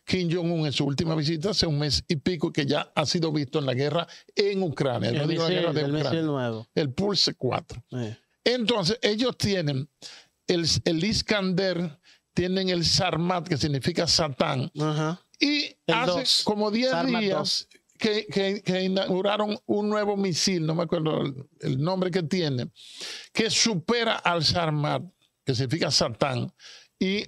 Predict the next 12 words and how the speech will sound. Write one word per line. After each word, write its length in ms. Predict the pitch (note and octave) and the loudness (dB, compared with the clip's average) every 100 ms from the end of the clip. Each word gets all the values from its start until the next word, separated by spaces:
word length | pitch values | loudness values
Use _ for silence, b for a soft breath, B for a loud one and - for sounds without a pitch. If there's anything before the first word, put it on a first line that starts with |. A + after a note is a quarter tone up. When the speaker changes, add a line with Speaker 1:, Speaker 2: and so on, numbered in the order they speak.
| - | 0
Speaker 1:
al 220 | D#3+ C#3+ | 2 2
mismo 480 | D3 E3 E3 D#3+ - | 0 0 0 -2 0
Iskander, 920 | D#3+ B2+ - C3+ A#2+ A2+ A2 A#2 G#2+ - | 0 0 0 0 0 0 0 -2 -4 -2
que 100 | B2+ | 0
se 120 | D3 | 0
está 180 | B2+ C3+ | 0 -2
usando 500 | B2+ E3 D3 D#3 - | 0 0 0 -2 -2
en 180 | C#3+ C3+ | -2 0
esa 200 | B2 D3 | 0 0
guerra 420 | D#3 D#3 F3+ - | 0 0 -2 0
en 220 | F#3 F3+ | 0 2
Ucrania. 600 | F3+ C#3+ E3+ D3+ C3 - | 0 0 0 0 0 -2